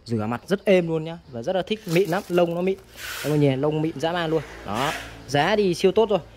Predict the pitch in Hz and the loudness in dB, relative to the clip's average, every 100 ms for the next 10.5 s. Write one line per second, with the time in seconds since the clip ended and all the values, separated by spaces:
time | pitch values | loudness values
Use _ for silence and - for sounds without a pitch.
0 | - - 185 180 196 196 190 185 175 226 | -10 -2 0 2 4 4 4 4 4 4
1 | 202 196 190 190 175 160 180 180 240 233 | 4 4 6 6 6 6 4 4 2 2
2 | 175 151 143 156 208 196 185 180 175 175 | 2 2 4 2 4 6 6 6 4 2
3 | 165 - - - - - - - - - | -2 -10 -10 -10 -10 -10 -8 -6 -6 2
4 | 185 180 175 156 156 196 240 226 - - | 4 4 6 6 6 6 6 2 -2 -10
5 | 156 156 190 185 160 170 214 214 208 - | -2 6 6 6 4 4 2 2 0 -4
6 | - - - - 170 165 180 240 240 226 | -20 -16 -16 -8 0 4 6 8 6 6
7 | 202 190 165 160 165 160 160 160 156 156 | 4 2 2 2 4 4 4 2 0 0
8 | 151 151 170 208 175 165 156 226 196 160 | 2 4 4 4 2 0 2 4 4 2
9 | 160 156 180 240 190 - - 143 147 196 | 4 4 4 2 0 -4 -4 2 4 4
10 | 175 156 151 165 | 2 2 0 0